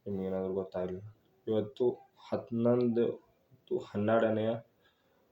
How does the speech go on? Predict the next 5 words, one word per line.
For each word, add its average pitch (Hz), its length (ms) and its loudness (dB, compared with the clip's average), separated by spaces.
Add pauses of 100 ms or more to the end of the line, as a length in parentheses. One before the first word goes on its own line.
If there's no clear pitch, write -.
(260)
ಭಗವದ್ಗೀತೆಯ 113 680 4 (760)
ಶ್ಲೋಕಗಳನ್ನು 113 920 2 (120)
ಇವತ್ತು 107 440 0
ಅರ್ಥೈಸ್ಕೊಳ್ಳೋಣ, 110 1000 0
ತಿಳ್ಕೊಳ್ಳೋಣ 107 880 -2